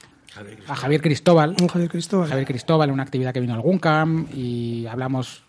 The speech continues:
Speaker 2: con Pello sobre mapas mentales. Bueno, fuimos mezclando cosas y en esa época más o menos, que duró como del episodio uno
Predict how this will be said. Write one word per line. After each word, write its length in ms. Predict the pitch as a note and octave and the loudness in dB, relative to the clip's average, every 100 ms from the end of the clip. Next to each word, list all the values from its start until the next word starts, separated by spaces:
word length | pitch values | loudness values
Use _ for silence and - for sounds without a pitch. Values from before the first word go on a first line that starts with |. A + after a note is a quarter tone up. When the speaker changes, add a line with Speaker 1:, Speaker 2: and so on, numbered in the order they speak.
| _ | _
Speaker 2:
con 180 | - A#2+ | -10 -8
Pello 380 | A#2 D3 C3 B2+ | -4 -2 -2 -4
sobre 260 | B2 A#2+ A#2+ | -6 -6 -6
mapas 300 | B2 A#2 A2 | -6 -8 -8
mentales. 580 | A2 E3 F3 D#3+ F3 - - - _ - - | -2 0 2 2 -2 -8 -20 -20 _ -20 -6
Bueno, 160 | C3+ | -6
fuimos 340 | A#2 C#3+ D3+ D3+ C#3+ - | -2 2 2 0 -8 -6
mezclando 340 | C#3+ - D3+ | -4 0 0
cosas 420 | D#3 E3+ G3 G#3 - _ _ - _ _ _ | 2 2 2 -2 -8 _ _ -20 _ _ _
y 100 | - | 0
en 80 | D#3+ | 2
esa 240 | F3 F3 F#3+ | 4 4 4
época 300 | G3 F3+ F3 | 6 6 4
más 160 | E3+ | 4
o 40 | F3 | 4
menos, 300 | F#3 F3+ E3 | 4 2 2
que 320 | C#3 C3+ C3 | -2 0 0
duró 380 | C3 D3 D3+ D3 | 2 4 4 4
como 160 | D3 | 2
del 80 | C#3 | 2
episodio 380 | C3 C3 C#3+ C#3+ | 0 0 4 4
uno 640 | D3+ D3 C#3+ C#3 C#3 C#3 | 6 4 6 4 4 0